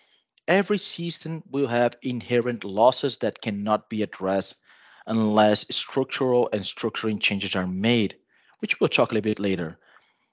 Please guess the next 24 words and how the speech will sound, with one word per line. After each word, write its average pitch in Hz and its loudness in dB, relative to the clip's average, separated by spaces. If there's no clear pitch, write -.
So 120 2
that 208 2
part, 180 6
portion 156 0
of 123 -2
the 113 0
parent 120 0
losses 107 -2
that 101 -4
cannot 107 -2
be 98 -4
addressed 104 2
unless 98 0
those 95 -4
changes 101 -4
are, 117 0
uh, 101 0
happening 120 -2
are 107 0
called 104 2
the 110 4
unavoidable 98 0
real 92 -6
losses. 117 2